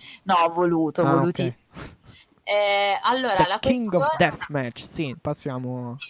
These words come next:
Speaker 1: Tra l'altro avrò la maglietta, perché figurati. <laughs>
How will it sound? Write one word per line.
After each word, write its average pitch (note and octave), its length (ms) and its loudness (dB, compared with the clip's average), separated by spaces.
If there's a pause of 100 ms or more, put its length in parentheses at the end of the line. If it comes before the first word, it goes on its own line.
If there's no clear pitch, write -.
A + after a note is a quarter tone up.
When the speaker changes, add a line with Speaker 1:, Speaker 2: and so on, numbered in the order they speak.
(680)
Speaker 1:
Tra B3+ 160 4
l'altro B3+ 560 4
avrò A3 480 4
la A3 180 6
maglietta, F#3+ 760 0
perché F#3 260 -2
figurati. F3+ 840 0
<laughs> C#4+ 1300 2